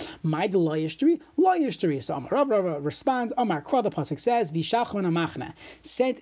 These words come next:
out from the Machne, "Afilu Miktas Machne," even a little bit. It says, "Min HaMachne," from the camp. Even if you're only getting kicked out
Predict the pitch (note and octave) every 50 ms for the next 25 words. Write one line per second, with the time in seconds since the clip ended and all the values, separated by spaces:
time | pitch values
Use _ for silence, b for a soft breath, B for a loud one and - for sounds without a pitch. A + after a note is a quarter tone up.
0 | - B3 A#3+ A3+ G3+ G3+ - - - - - - - - - G#3+ G3 F3+ F3 F3+
1 | F3+ D#3+ - C#3+ C3 A#2+ B2 - - D3+ - - - D4+ D#4+ E4 D4 C#4+ F#4+ D#4+
2 | - A3 F3+ - F3 D#3+ D3+ C#3+ - C#3 D3 A3+ C4 C#4 C#4 C4 B3 D4+ F#4+ F#4
3 | D4 G#3+ D#3+ C#3+ - - F#3+ - A3 F#3 D3 E3+ B3+ G#4 F#4+ C4 A3 G3+ F#3 F3
4 | - D#3 D#3 C#3 - D4 D#4+ C#4 F3 - E3+ C3+ B2 - B B B B B B
5 | B - C#4+ E4+ E4+ D#4 - C4+ B3+ C#4 D4 B3+ F#3+ E3 - A#3 A3 F#3+ D#3+ -
6 | C#4 - - A#3+ B3 A3 E3+ - -